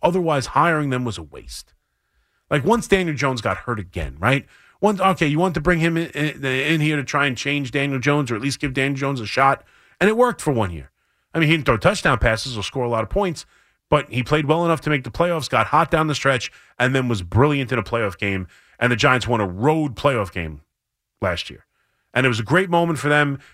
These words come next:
And considering where they had been over the last five or six years, it was a crowning achievement of the decade.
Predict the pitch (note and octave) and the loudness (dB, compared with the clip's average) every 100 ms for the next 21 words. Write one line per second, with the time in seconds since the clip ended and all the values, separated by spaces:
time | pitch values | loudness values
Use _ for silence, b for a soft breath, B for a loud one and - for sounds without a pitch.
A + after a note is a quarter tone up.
0 | b - B2+ A#2+ A2 A2 F3 D#3+ D3 C#3+ | b 0 2 2 0 -2 0 0 0 0
1 | B2+ A#2 G#2+ F#3 F#3+ D#3+ B2+ B2+ B2 B2+ | 0 0 -2 0 0 0 -2 -2 -2 -2
2 | - C3+ B2+ A2 A#2 - D#3 C#3 A2+ - | 0 0 0 -4 -8 -4 -2 -2 -4 -10
3 | b b D3+ C3 - E3+ E3 D3+ - D#3 | b b -2 -2 2 2 2 0 0 -2
4 | C#3+ C#3 B2 A#2 F#3+ G#2 D2 | -2 -4 -2 0 0 -2 -14